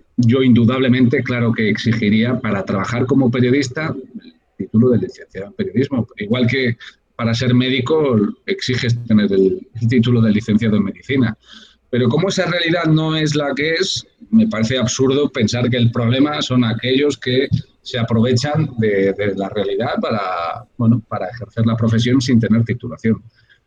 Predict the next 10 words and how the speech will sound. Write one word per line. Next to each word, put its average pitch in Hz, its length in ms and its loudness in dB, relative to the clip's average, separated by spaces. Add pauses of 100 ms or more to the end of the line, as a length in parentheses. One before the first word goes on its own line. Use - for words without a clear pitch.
(200)
Dicho 190 320 0
sea 170 220 -2
esto, 190 440 -2 (360)
algunos 127 500 2
de 139 140 2
los 135 180 0
que 131 140 -2
no 131 160 2
tienen, 123 720 4
eh, 101 240 -4